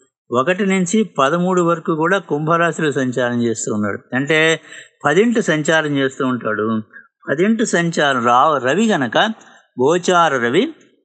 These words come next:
పదింటి సంచారం చేస్తూ ఉంటే లాభ ఫలితాన్ని ఇస్తాడు అని చెప్పింది శాస్త్రం. కాబట్టి రవి సంచారం చాలా బాగా ఉంది వృషభ రాశి వారికి, అత్యంత అనుకూలంగా ఉంది.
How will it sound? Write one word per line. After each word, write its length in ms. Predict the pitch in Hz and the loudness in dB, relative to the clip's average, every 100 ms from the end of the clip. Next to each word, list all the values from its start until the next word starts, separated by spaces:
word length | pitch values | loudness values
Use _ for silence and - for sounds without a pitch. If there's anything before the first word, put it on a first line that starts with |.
| - | -4
పదింటి 380 | 147 220 233 208 | 0 0 0 0
సంచారం 600 | 170 156 170 165 160 147 | -2 0 0 0 0 0
చేస్తూ 380 | 139 135 156 | -2 -2 -4
ఉంటే 580 | 147 120 107 123 131 131 - - _ 120 | -2 -2 0 0 0 -2 -8 -16 _ -4
లాభ 420 | 110 123 175 185 | 0 2 0 -2
ఫలితాన్ని 440 | 175 151 156 147 | -4 -2 -2 -2
ఇస్తాడు 600 | 139 - 143 135 135 131 | -4 -4 -2 0 2 2
అని 140 | 123 127 | 0 -2
చెప్పింది 300 | 117 156 180 | -4 -6 -2
శాస్త్రం. 500 | 127 110 - 107 110 _ _ _ _ _ _ _ | 0 -2 -2 -6 -6 _ _ _ _ _ _ _
కాబట్టి 220 | 196 202 | -2 2
రవి 160 | 165 180 | 2 2
సంచారం 480 | 185 175 175 165 151 | 0 0 0 0 0
చాలా 200 | 147 143 | 0 0
బాగా 320 | 151 120 110 107 | 0 0 0 -2
ఉంది 260 | 98 95 120 _ _ _ 123 | -4 -8 -10 _ _ _ -8
వృషభ 200 | 120 131 | -4 -2
రాశి 300 | 127 120 127 | -2 -2 -4
వారికి, 240 | 110 - - | -4 -8 -8
అత్యంత 420 | 117 - 185 175 | -6 -2 -2 0
అనుకూలంగా 640 | 135 135 139 135 131 123 110 | -2 -2 -2 -2 0 -2 -2
ఉంది. 280 | 107 101 | -4 -6